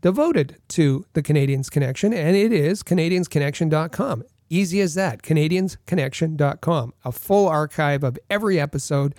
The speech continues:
and you can, uh, catch up, um, on, on all the, the back episodes, uh, to get ready for this, uh, season that's gonna be upon us pretty soon.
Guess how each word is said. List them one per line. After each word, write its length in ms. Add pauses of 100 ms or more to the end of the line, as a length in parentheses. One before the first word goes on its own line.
(360)
and 200
you 100
can, 320
uh, 340
catch 300
up, 220 (440)
um, 520 (140)
on, 320
on 160
all 220
the, 220
the 120
back 280
episodes, 760
uh, 640
to 100
get 120
ready 280
for 180
this, 420
uh, 180
season 420
that's 180
gonna 300
be 180
upon 340
us 100
pretty 280
soon. 420